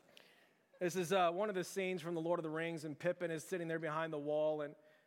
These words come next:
you remember this, like, death is looming, it's ominous, the enemy's crashing in, they're outnumbered, they know that their time is coming to an end, they're hopeless,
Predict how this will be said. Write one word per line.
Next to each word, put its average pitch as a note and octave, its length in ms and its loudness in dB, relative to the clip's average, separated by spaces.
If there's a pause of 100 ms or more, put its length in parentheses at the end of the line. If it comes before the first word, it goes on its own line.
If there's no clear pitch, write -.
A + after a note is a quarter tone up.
(140)
you E3+ 80 0
remember E3 260 2
this, E3 160 -2
like, D#3+ 220 2
death E3+ 240 2
is D3 100 -4
looming, D#3+ 480 0
it's C#3 120 -8
ominous, D#3 720 -2
the D3 140 -2
enemy's D#3 380 -2
crashing D#3 500 -2
in, D#3 220 -2
they're D3 160 -2
outnumbered, D3+ 640 -2 (480)
they D3+ 100 -2
know D#3+ 300 2
that D#3 120 -4
their D#3 120 -2
time D#3 320 0
is C#3+ 100 -8
coming D#3+ 300 -4
to D3+ 100 -4
an D3 80 -4
end, D3+ 300 -2 (1000)
they're D#3+ 120 2
hopeless, E3+ 720 -2